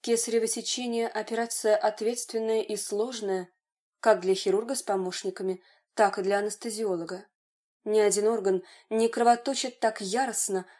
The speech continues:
как беременная матка с ее чрезмерно расширенными сосудами. И мало какая операция сулит врачам столько опасных сюрпризов.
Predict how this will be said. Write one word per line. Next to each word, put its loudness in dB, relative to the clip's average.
как 0
беременная 2
матка -4
с -6
ее 2
чрезмерно -2
расширенными -2
сосудами. 0
И 2
мало 4
какая 0
операция -4
сулит -2
врачам -2
столько 0
опасных -2
сюрпризов. -4